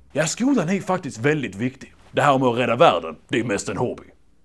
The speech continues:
Det enda av vikt som egentligen händer i Lucia-scenen är att Ida får en ny vision och berättar att hon lärt sig läsa mönstrens bok.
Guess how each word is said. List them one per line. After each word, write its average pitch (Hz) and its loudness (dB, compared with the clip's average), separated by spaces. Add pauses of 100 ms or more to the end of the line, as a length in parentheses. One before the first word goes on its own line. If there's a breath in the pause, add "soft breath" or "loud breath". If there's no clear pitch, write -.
(320)
Det 139 2
enda 254 6
av 240 8
vikt 294 2
som 175 2
egentligen 151 6
händer 135 2
i 113 2
Lucia-scenen 110 0
är 226 4
att 226 0
Ida 180 2
får 151 2
en 139 2
ny 151 0
vision 127 0
och 226 -2
berättar 247 6
att - 2
hon 180 2
lärt 180 4
sig 160 0
läsa 151 6
mönstrens 110 0
bok. - -4